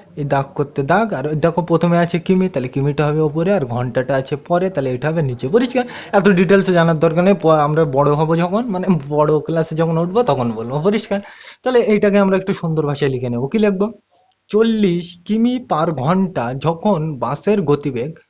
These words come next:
তখন সময় লাগে তিন ঘন্টা। পরিষ্কার?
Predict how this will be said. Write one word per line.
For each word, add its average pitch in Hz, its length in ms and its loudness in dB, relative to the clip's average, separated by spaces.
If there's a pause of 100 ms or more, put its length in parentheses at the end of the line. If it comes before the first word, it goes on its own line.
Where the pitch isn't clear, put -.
(140)
তখন 226 360 -2
সময় 156 320 0
লাগে 131 340 -2 (220)
তিন 180 400 -2
ঘন্টা। 117 500 -8 (120)
পরিষ্কার? 220 380 2